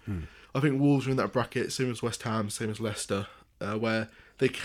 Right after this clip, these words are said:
Speaker 2: have got the capability of beating teams above them, uh, like top six teams, which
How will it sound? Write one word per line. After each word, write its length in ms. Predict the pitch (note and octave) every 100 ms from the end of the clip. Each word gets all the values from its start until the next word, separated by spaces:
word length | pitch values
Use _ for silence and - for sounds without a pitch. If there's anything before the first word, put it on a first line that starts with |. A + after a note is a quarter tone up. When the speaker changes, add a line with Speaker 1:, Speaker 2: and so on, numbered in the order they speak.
| -
Speaker 2:
have 160 | C3+
got 120 | -
the 60 | -
capability 580 | - A2+ G#2 A2 A2 A2
of 120 | G#2
beating 480 | B2+ A#2 - G#2+ G#2+ - - _
teams 380 | - B2 A2 G2
above 340 | G2+ A#2+ A2
them, 220 | - G#2 A2 - -
uh, 80 | G#2+
like 200 | G#2+ -
top 200 | - -
six 180 | - -
teams, 280 | A#2 G2 G2
which 160 | -